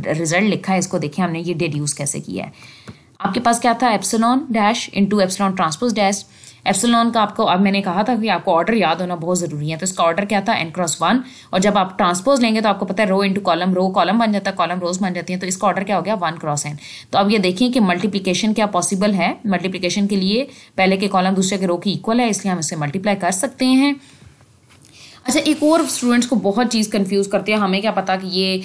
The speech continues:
मल्टीप्लाई हो के इसका जो फाइनल, अ, ऑर्डर बनेगा वो कैसे होगा। याद रखिएगा, मल्टीप्लिकेशन की पॉसिबिलिटी के लिए हमेशा आप सेंटर देखते हैं, ये सेंटर सेम होना चाहिए। और जो फाइनल मैट्रिक्स आती है, हमेशा उसका ऑर्डर क्या होता है,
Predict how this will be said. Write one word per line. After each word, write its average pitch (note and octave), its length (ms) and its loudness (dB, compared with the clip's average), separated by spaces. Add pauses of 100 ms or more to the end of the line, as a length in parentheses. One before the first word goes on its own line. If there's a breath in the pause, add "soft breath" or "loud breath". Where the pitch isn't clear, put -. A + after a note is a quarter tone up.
(240 loud breath)
मल्टीप्लाई G3+ 420 2
हो E3+ 220 0
के G3 120 -4
इसका - 260 -2
जो G#3 120 2
फाइनल, G#3+ 560 2
अ, E3+ 300 -2
ऑर्डर E3 280 0
बनेगा E3+ 320 -2
वो G3 80 0
कैसे F#3+ 300 -2
होगा। F3 380 0 (340 loud breath)
याद G#3 300 2
रखिएगा, A#3 460 0
मल्टीप्लिकेशन G3+ 680 0
की G#3+ 80 -2
पॉसिबिलिटी G#3+ 580 0
के A3+ 120 -2
लिए A3 140 2
हमेशा F#3 320 0
आप F#3 80 0
सेंटर D#3+ 340 -2
देखते A#3 360 -2
हैं, A3+ 200 2
ये G3+ 100 2
सेंटर E3 320 -4
सेम A3+ 200 0
होना A3 160 0
चाहिए। A3 400 -2 (340 loud breath)
और A#3+ 120 4
जो B3+ 100 2
फाइनल A3 680 2
मैट्रिक्स G#3+ 460 0
आती E3 220 -2
है, G3 120 0
हमेशा F#3+ 580 2
उसका G#3 200 -2
ऑर्डर E3+ 220 0
क्या F#3+ 160 0
होता E3 240 -2
है, A#3 120 0